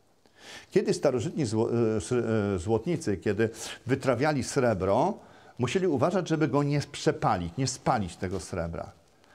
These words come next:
Więc musieli znać taką granicę, w którym momencie trzeba skończyć podgrzewanie, wytrawianie w ogniu tego srebra. I był taki moment, kiedy zobaczył odbicie swoje w tym srebrze, wiedział, że to już jest koniec.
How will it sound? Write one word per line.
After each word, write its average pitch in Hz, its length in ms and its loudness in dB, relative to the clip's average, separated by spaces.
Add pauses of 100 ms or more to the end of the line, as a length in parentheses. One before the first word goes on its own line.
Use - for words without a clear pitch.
(120)
Więc 120 120 -2
musieli 151 280 -2
znać 185 260 0
taką 165 300 2
granicę, 147 440 2
w 113 60 -4
którym 220 340 0
momencie 143 760 2 (420)
trzeba 156 260 2
skończyć 214 600 -2
podgrzewanie, 135 880 0
wytrawianie 135 600 0
w 110 100 2
ogniu 143 280 2
tego 131 240 2
srebra. 95 480 -2 (840)
I 113 60 -2
był 160 140 4
taki 139 260 -4
moment, 123 540 -2
kiedy 107 360 2 (560)
zobaczył 156 580 0
odbicie 120 760 2
swoje 120 680 2 (280)
w - 60 -20
tym 131 180 0
srebrze, 117 420 2
wiedział, 120 300 2
że 104 120 -4
to - 140 0
już 117 180 2
jest 107 140 -4
koniec. 80 300 -4